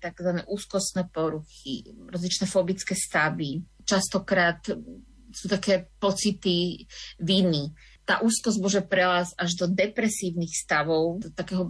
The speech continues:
výrazného prežívania napätia. A čo je horšie, ono sa to môže potom preniesť aj do tých kontaktov, ktoré to dieťa bude mať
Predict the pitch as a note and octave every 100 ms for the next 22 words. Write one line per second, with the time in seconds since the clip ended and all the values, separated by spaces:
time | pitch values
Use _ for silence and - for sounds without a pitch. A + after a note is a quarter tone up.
0 | - F3+ A3+ A3+ G3+ G3+ F#3 F3+ F3+ F#3+
1 | F3+ F3+ F3+ D#3 D3 - - - F3+ F#3
2 | A#3+ - - - - - F3 - F#3+ F#3+
3 | - A3+ G3 F#3 - - F#3+ F#3 F3+ F#3
4 | F#3 F#3 F#3+ F#3 F3+ G3 F#3+ E3 E3 E3+
5 | E3+ F3+ F#3+ - - - E3+ F3+ F3 F3
6 | - - F#3 F#3+ A3 F#3 - - D#3+ F#3
7 | F#3+ F3+ F3 F3 F3+ E3 D#3+ F3+ F#3+ F3+
8 | F#3 F3 F3+ E3+ E3+